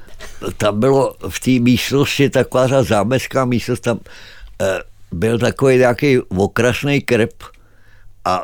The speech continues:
bylo tam, eh, asi tak, eh, dva, tři stupně nad nulou. Eh, takže to s-, v takovým jsme nahrávali, eh,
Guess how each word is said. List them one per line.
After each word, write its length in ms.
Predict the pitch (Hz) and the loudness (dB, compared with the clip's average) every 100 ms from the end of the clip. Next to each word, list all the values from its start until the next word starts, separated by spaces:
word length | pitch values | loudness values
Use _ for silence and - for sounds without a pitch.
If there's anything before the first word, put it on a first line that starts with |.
| - | -8
bylo 380 | 92 80 104 123 | -10 -2 0 0
tam, 300 | - 131 127 - | 0 0 0 -4
eh, 280 | - 110 104 - - | -2 -2 -2 -6 -8
asi 260 | 90 - 123 | -8 -4 -2
tak, 200 | 135 127 - - - - - | 0 -2 -4 -20 -20 -20 -18
eh, 300 | - - 87 - | -16 -12 -12 -10
dva, 420 | 87 73 90 107 117 | -8 -2 0 0 -2
tři 300 | - 143 131 | -2 -2 -2
stupně 460 | - 123 - 135 | 0 -2 0 0
nad 160 | 127 120 | 2 2
nulou. 420 | 117 143 98 71 - - - - - - - - - | 2 4 4 0 -6 -20 -20 -20 -20 -20 -20 -18 -6
Eh, 160 | 92 - - - - - - - 87 | -4 -4 -16 -20 -20 -20 -20 -18 -6
takže 320 | 98 - 117 | -4 -2 -2
to 160 | - 107 | -2 -4
s-, 120 | - - | -4 -10
v 120 | - | -10
takovým 400 | 95 82 131 131 - | -8 -2 0 0 -4
jsme 220 | - 120 | -2 0
nahrávali, 720 | 110 104 110 113 113 123 131 127 - - - - - - | 2 2 2 2 2 2 0 -2 -12 -20 -20 -20 -14 -4
eh, 320 | 98 98 | -2 -2